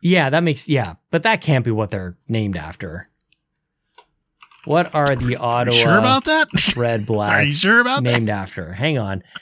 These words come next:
Speaker 1: After inviting suggestion from the public, the owners chose Ottawa Red Blacks in French, I'm not gonna say that, uh, as the team's name.
Speaker 2: Ooh.
Speaker 1: I just don't know how to say it. It's like
Speaker 2: There's a
Speaker 1: Rouge
Speaker 2: sna-,
Speaker 1: et
Speaker 2: there's a
Speaker 1: Noir.
Speaker 2: snake.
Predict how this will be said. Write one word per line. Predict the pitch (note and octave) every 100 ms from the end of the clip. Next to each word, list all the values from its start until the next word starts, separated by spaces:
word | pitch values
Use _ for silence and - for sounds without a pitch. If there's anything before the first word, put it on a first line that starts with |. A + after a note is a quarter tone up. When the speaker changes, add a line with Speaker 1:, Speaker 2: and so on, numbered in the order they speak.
| _ _
Speaker 1:
After | C#3 D3+
inviting | D#3 G#3+
suggestion | A3 D#3+ D#3 F3+ F#3
from | F3 D#3
the | D3+
public, | D3 C#3+ C#3+
the | C#3+
owners | C3 D#3+ F3
chose | - D#3 C#3+ C#3+
Ottawa | C3+ D3+ D#3+
Red | C#3 C3 A#2
Blacks | A2 G#2+ G#2 -
in | C#3+ B2
French, | - D3 C#3 C3 - - _ _ -
I'm |
not | G#2+ G2
gonna | G2+
say | F#2+ F#2+
that, | F2 E2+ - _ _ _
uh, | - A2 A2 -
as | C#3+ C3
the | C3+
team's | C3 D3+ C#3+ A#2+
name. | A#2 G#2 G#2 G#2 A#2 _ _ -
Speaker 2:
Ooh. | G3+ D#4+ F3+ - _ -
Speaker 1:
I | E3+
just | E3 D3+
don't | D#3
know |
how | C3+
to | A2+
say | A#2+
it. | G#2+
It's | G#2
like | B2
Speaker 2:
There's | A2+ A#2 C3
a |
Speaker 1:
Rouge | C3 C3 A#2
Speaker 2:
sna-, | -
Speaker 1:
et | A#2
Speaker 2:
there's | - C#3
a |
Speaker 1:
Noir. | G#2 G2+
Speaker 2:
snake. | A#2+ F3 D3 -